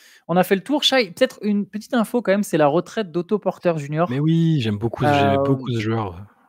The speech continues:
Speaker 1: il a que trente ans, mine de rien.
Speaker 2: Ah,
Speaker 1: Il
Speaker 2: mais
Speaker 1: a
Speaker 2: le,
Speaker 1: trente
Speaker 2: le,
Speaker 1: ans.
Speaker 2: le corps, le corps suit
Speaker 1: Le corps,
Speaker 2: plus, euh,
Speaker 1: le
Speaker 2: il
Speaker 1: corps
Speaker 2: a,
Speaker 1: suit
Speaker 2: il a
Speaker 1: plus, ouais.
Speaker 2: pas envie de faire les, enfin, je pense que le gars a déjà gagné un titre de champion, il a, il a pris des, des beaux contrats, euh. Enfin, parfois, faut pas forcer aussi, hein. Je veux dire, s'il a pas la moelle, c'est,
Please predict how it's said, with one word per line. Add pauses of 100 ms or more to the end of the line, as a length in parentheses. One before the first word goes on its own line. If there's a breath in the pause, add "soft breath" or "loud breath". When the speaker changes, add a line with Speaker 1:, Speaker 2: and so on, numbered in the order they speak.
(180 soft breath)
Speaker 1:
il
a
que
trente
ans,
mine
de
rien. (420 soft breath)
Speaker 2:
Ah,
Speaker 1:
Il
Speaker 2:
mais
Speaker 1:
a
Speaker 2:
le,
Speaker 1:
trente
Speaker 2:
le,
Speaker 1:
ans.
Speaker 2:
le
corps,
le
corps
suit
Speaker 1:
Le
corps,
Speaker 2:
plus,
euh,
Speaker 1:
le
Speaker 2:
il
Speaker 1:
corps
Speaker 2:
a,
Speaker 1:
suit
Speaker 2:
il
a
Speaker 1:
plus,
ouais. (300 loud breath)
Speaker 2:
pas
envie
de
faire
les,
enfin, (260 loud breath)
je
pense
que
le
gars
a
déjà
gagné
un
titre
de
champion,
il
a,
il
a
pris
des,
des
beaux
contrats,
euh. (600 soft breath)
Enfin,
parfois,
faut
pas
forcer
aussi,
hein.
Je
veux
dire,
s'il
a
pas
la
moelle,
c'est,